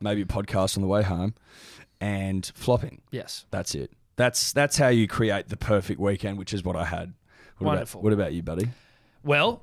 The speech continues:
Speaker 2: mine was a little different.
Speaker 1: Yes.
Speaker 2: Certainly, uh, certainly different. Punters, dribblers, uh, you, some of you may be aware, most of you wouldn't, but, uh, have got a child on the way.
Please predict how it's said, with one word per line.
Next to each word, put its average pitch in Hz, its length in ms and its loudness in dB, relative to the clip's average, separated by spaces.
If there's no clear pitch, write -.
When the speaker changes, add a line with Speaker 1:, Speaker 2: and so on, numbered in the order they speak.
Speaker 2:
mine 156 200 4
was 190 100 0
a 170 60 0
little 175 160 4
different. 160 380 0
Speaker 1:
Yes. 101 460 -2
Speaker 2:
Certainly, 170 720 2
uh, 127 420 2
certainly 160 540 0
different. 127 340 -6
Punters, 160 280 0
dribblers, 156 480 0
uh, 127 540 2
you, 117 500 -8
some 147 220 -2
of 127 100 -6
you 131 100 -6
may 131 200 0
be 139 100 -4
aware, 107 400 -4
most 131 320 0
of 117 80 -6
you 107 120 -6
wouldn't, 104 260 -12
but, 120 300 0
uh, 110 440 0
have 143 420 -4
got 143 180 4
a 135 40 0
child 147 560 2
on 104 140 -4
the 95 80 -8
way. 78 340 -6